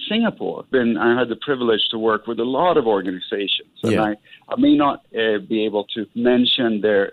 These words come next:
Speaker 1: their names, but I will say that here I've been bringing this concept into the government sector.
Speaker 2: Yeah.
Speaker 1: So during several years, I've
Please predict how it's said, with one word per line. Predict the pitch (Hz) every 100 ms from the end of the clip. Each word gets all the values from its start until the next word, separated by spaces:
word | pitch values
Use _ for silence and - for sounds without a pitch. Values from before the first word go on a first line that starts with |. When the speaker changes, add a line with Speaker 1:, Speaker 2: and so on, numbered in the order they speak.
| -
Speaker 1:
their | 107 101 101 95 _ _ -
names, | 107 120 359 117 87 101 - -
but | 120 113
I | 117
will | 117 107 -
say | 143 131
that | 110 - - 139
here | 143 196 -
I've | - 117
been | 113 110
bringing | 101 120 123 113
this | 110 104 - -
concept | 131 123 120 107 -
into | 104 107 - 120 104 98 - -
the | 110
government | 123 107 117 151
sector. | 180 170 - 208 -
Speaker 2:
Yeah. | 117 117 92 - -
Speaker 1:
So | 143 135 117
during | 131 127 117 -
several | 147 151 143
years, | 123 127 131
I've | 123